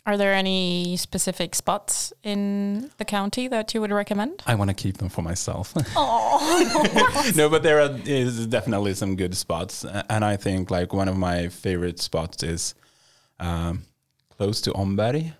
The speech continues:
Speaker 3: Mm-hmm.
Speaker 2: What is it called?
Speaker 3: Borghamn.
Speaker 2: Yeah, Borghamn.
Speaker 3: Yeah, it's beautiful.
Speaker 2: Which is, like, an old quarry for, um, limestone. And it's just amazing.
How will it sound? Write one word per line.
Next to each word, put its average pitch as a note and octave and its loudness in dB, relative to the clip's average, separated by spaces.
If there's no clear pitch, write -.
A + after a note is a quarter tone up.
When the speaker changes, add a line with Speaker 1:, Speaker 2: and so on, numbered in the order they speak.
Speaker 3:
Mm-hmm. B3+ 0
Speaker 2:
What G#2 0
is G#2 0
it - -8
called? C3 -2
Speaker 3:
Borghamn. C4 -2
Speaker 2:
Yeah, G2+ 2
Borghamn. G2 0
Speaker 3:
Yeah, - -2
it's A#3 -4
beautiful. A3 -8
Speaker 2:
Which G#2+ -2
is, G#2+ 0
like, G2+ 0
an A2 0
old G#2+ -2
quarry A2+ 0
for, F#2 -2
um, F2 -4
limestone. G#2+ -2
And G#2 0
it's G2 -4
just G2 -2
amazing. F#2+ -4